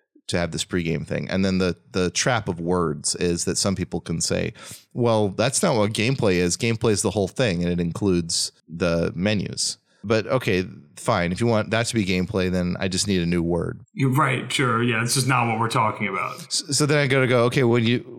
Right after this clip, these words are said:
Speaker 1: bloop play, that's the part where you move the characters around."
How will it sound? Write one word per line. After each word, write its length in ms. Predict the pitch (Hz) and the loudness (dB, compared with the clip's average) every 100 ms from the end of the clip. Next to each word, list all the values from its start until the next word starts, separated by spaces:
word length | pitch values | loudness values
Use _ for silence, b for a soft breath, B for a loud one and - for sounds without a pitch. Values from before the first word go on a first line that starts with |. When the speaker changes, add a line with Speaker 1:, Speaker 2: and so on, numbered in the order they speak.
| 113 | -4
Speaker 1:
bloop 280 | 113 156 156 | 2 2 2
play, 440 | - 107 95 95 101 | 2 2 2 0 0
that's 240 | 123 120 | 0 2
the 60 | 123 | 0
part 180 | 131 | 2
where 80 | 107 | 2
you 60 | 107 | 4
move 160 | 107 | 2
the 60 | 92 | 0
characters 400 | - 98 - 85 | 0 0 0 -2
around." 360 | 80 78 80 | -2 -2 -2